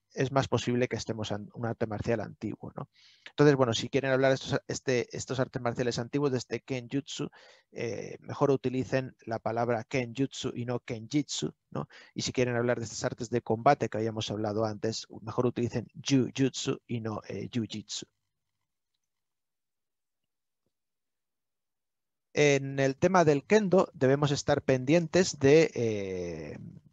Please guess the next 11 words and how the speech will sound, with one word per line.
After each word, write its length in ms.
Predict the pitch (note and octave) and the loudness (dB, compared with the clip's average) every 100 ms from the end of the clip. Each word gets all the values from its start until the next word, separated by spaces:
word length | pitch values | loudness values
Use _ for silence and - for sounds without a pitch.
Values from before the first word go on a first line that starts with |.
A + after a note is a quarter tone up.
| - - | -20 -20
eh, 440 | - G1+ G1+ - - - | -20 -18 -18 -18 -18 -8
finales 460 | A#2 B2+ C3+ A#2+ | -2 2 4 4
del 140 | A2+ A2+ | 2 0
siglo 340 | C3+ B2 A#2+ | 2 4 4
dieciséis, 720 | A2+ G#2+ B2 G#3+ F#3+ F#3+ - - - - _ | 2 -2 -2 2 2 0 -8 -14 -20 -20 _
eh, 220 | - B2+ A#2 | -2 0 0
perdón, 260 | B2 C3+ | 0 0
finales 340 | B2 B2 C#3 B2+ | -2 -2 -2 -2
del 120 | A#2+ | -4
siglo 320 | - B2+ A#2+ | -4 -2 -2
diecisiete, 680 | A#2 A#2 A2+ G3 F3+ E3+ | -2 -4 2 2 4 0